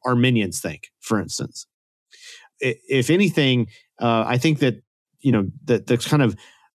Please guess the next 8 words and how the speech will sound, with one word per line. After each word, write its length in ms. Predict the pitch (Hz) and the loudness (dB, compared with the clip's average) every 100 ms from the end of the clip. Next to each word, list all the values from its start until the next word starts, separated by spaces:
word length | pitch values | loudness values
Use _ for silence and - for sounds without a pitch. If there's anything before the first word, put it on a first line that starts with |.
| _ | _
in 220 | 160 202 175 | 0 2 4
between 1080 | 156 - - 156 165 147 127 110 101 92 - _ | 2 -2 0 2 4 4 4 2 0 -4 -10 _
is 280 | 135 131 104 | 2 2 2
where 720 | 107 127 131 127 123 120 117 120 | 0 2 4 4 4 4 2 0
we, 420 | 117 117 110 101 117 | 2 4 4 0 0
we, 260 | 117 107 | 2 2
we 180 | 113 120 | 4 4
recognize 1000 | 113 127 127 131 120 113 110 107 101 | 4 2 0 -2 0 2 2 2 0